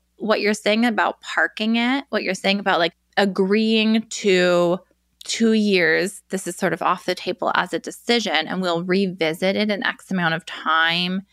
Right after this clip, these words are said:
and allowing for some time and space and perspective and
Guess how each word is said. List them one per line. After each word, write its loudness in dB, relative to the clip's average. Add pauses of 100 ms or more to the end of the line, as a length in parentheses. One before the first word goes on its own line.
(420)
and 0
allowing 0
for -4
some -6 (320)
time -2
and -6
space -2
and -10
perspective -2
and -2